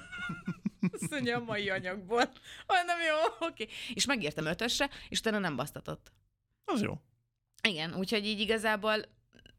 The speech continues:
Speaker 1: nem voltam én amúgy hülye gyerek, csak lusta voltam, mint a föld.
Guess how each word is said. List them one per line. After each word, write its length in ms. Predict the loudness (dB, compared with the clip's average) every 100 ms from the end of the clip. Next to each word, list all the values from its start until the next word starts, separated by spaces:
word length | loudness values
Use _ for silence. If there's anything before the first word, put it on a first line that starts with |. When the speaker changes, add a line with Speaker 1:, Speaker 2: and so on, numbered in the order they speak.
| _ _ _ _ 0
Speaker 1:
nem 240 | 4 4
voltam 280 | 2 0 0
én 120 | 0
amúgy 260 | 0 0 4
hülye 240 | 6 6
gyerek, 520 | 6 2 2 -2 -6 -20 _ _
csak 220 | -2 -2 2
lusta 460 | 6 6 4 0
voltam, 340 | 0 0 2 2
mint 200 | 2 0
a 20 |
föld. 500 | 0 2 2 0 -6